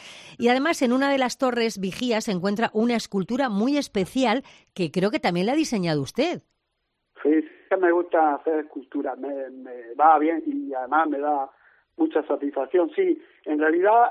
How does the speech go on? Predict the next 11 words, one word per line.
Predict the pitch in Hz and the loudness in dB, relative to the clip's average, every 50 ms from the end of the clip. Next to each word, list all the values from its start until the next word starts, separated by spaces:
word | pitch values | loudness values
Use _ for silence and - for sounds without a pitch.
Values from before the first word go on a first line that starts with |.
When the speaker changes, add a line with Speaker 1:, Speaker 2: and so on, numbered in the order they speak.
| - | 2
Speaker 2:
eh, | 185 185 180 175 175 170 165 165 160 160 - - _ _ _ _ _ _ _ | 2 4 4 4 4 4 2 2 0 -2 -6 -14 _ _ _ _ _ _ _
pretendía | - 147 151 147 156 170 175 208 220 214 208 | -4 -4 -2 0 -2 -2 0 2 2 4 4
hacer | 190 190 - 226 208 | 2 2 -2 -2 -2
la | 180 165 143 143 | 0 -2 -2 -2
torre | - 190 196 202 196 | -2 -2 0 2 2
de | 196 | 0
vigía, | 190 190 190 170 - 226 208 202 208 202 - | 0 -4 -8 -8 -4 0 4 4 4 4 2
hice | - 208 208 - - - 196 202 - _ _ _ _ _ _ | -2 -6 -6 -4 0 0 0 0 -4 _ _ _ _ _ _
una, | - 175 - 160 160 151 151 156 151 151 151 143 - - - - | 0 0 2 2 2 2 4 4 4 4 2 0 -2 -6 -12 -12
como | - 156 160 170 | -10 -2 2 2
un, | 175 170 165 160 151 | 4 4 2 -2 -6